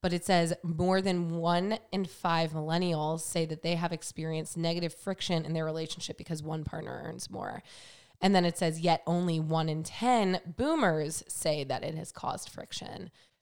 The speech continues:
There's clear generational shifts, with millennial women almost twice as likely as the baby boomer generation to earn the same as their partners. So I feel like women don't always get the credit for all the work that they've done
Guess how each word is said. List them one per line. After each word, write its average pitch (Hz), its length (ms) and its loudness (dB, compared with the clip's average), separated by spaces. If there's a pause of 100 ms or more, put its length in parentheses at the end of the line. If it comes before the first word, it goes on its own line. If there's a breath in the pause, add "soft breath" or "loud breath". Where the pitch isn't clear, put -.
There's 196 240 6
clear 202 320 2
generational 160 600 0
shifts, 180 440 2
with 170 160 0
millennial 170 500 4
women 156 480 0
almost 170 460 2 (140)
twice 185 400 2
as 175 120 -4
likely 160 440 2
as 156 160 -2
the 165 60 -4
baby 185 380 0
boomer 160 320 0
generation 156 560 0
to 156 140 -6
earn 160 320 0 (220 loud breath)
the 175 80 -2
same 165 320 2
as 151 100 0
their 147 100 -2
partners. - 800 -6 (640 soft breath)
So - 200 -2
I 202 220 6
feel 294 180 4
like 220 200 4
women 185 520 4
don't 180 260 2
always 175 560 6 (340)
get 196 200 2
the 185 60 2
credit 180 680 4
for 185 160 4
all 175 140 8
the 170 80 4
work 156 220 2
that 165 120 0
they've 165 220 2
done 156 580 4